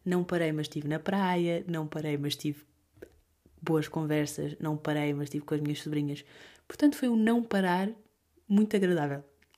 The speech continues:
que é, que é o não parar que eu gosto. O domingo de Páscoa, o meu domingo de Páscoa foi incrível, porque eu decidi que tinha que ser o coelho da Páscoa. Vou explicar. Fomos almoçar à casa do meu pai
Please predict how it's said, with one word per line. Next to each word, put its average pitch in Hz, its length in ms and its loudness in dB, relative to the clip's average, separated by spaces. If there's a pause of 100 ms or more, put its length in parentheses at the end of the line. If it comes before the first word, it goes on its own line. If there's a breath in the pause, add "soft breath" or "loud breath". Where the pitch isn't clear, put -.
que 190 200 4
é, 185 80 0
que - 180 -4
é 190 60 4
o 190 80 4
não 202 180 6
parar 185 260 0
que 185 140 -4
eu 180 80 2
gosto. - 320 -4 (640)
O 208 120 4
domingo 202 240 6
de 196 80 -8
Páscoa, 156 480 4 (560 soft breath)
o 185 60 0
meu 190 140 8
domingo 180 220 4
de 175 60 -16
Páscoa 160 300 -2
foi 170 180 -2
incrível, 160 460 -2 (880 soft breath)
porque 208 580 2
eu 202 140 6
decidi 190 500 -2 (260)
que - 120 -18
tinha 196 220 4
que 190 80 -2
ser 170 180 -2
o 170 40 -4
coelho 156 200 0
da 151 80 -4
Páscoa. - 320 -12 (1040)
Vou 196 140 2
explicar. 175 380 -6 (1000 soft breath)
Fomos 175 580 -2
almoçar 156 420 -2
à 147 60 2
casa 151 260 -2
do 160 100 -2
meu 220 160 4
pai 247 280 0